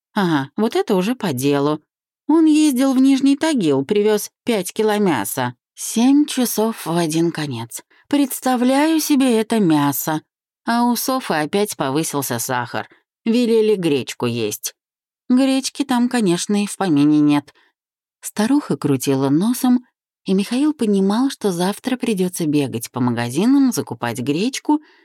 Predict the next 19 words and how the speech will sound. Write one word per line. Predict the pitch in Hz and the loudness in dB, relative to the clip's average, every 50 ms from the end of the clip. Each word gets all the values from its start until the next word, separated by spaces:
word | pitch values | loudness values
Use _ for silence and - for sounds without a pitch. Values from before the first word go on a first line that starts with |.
| _ _ | _ _
везти | - 190 165 180 185 - - - - 180 175 160 | -4 0 0 0 -2 -2 -6 -6 -2 0 2 2
на | 147 131 131 | 2 2 0
вокзал | 120 123 123 113 135 135 165 196 220 247 285 | -2 -4 -6 -6 -4 -4 -2 -2 0 -2 -4
к | 285 - | -6 -8
фирменному | - - - 160 160 180 190 196 220 220 226 226 226 226 226 226 | -16 -8 -4 0 0 0 0 0 0 0 0 0 0 0 -2 -2
поезду | - - 143 143 143 147 147 151 165 156 - | -4 -4 -4 -4 -4 -4 -6 -6 -8 -6 -6
"Урал", | - 156 160 147 131 127 123 123 117 123 - _ _ _ _ _ | -6 -6 -4 -4 -2 -2 -2 -2 -4 -6 -8 _ _ _ _ _
совать | - - - 143 135 131 135 131 123 - - | -12 -6 -4 -2 -2 -2 -2 -4 -4 -6 -8
проводнице | - 143 135 131 135 127 139 131 131 127 - - 123 | -6 -4 -4 -2 -2 0 0 2 0 0 -2 -4 -6
десятку, | 117 131 131 117 - 196 214 240 - - - 226 | -4 -2 -4 -4 -2 -4 -4 -4 -4 -4 -4 -6
чтобы | - - 180 147 131 147 | -4 -4 -4 -2 -2 -2
довезла | 139 147 143 156 147 147 160 190 220 254 269 | 0 0 0 0 -2 0 -2 0 0 -2 -2
куль | 269 - - - 139 135 127 120 127 | -4 -6 -4 0 0 2 2 0 -2
с | 127 | -2
гречкой | 131 143 156 185 214 247 269 - - - 277 269 269 | -2 -2 0 0 0 -2 -2 -4 -6 -2 -2 -2 -2
в | 269 - | -2 -6
целости | - - - 127 127 135 151 160 - - - - | -12 -6 -4 -4 -4 -4 -6 -10 -12 -12 -10 -10
и | - 165 | -8 -8
сохранности. | - - 151 - - - 127 123 123 117 113 120 120 - - - 107 117 | -8 -10 -10 -10 -10 -10 -8 -8 -8 -8 -8 -10 -12 -12 -10 -10 -10 -10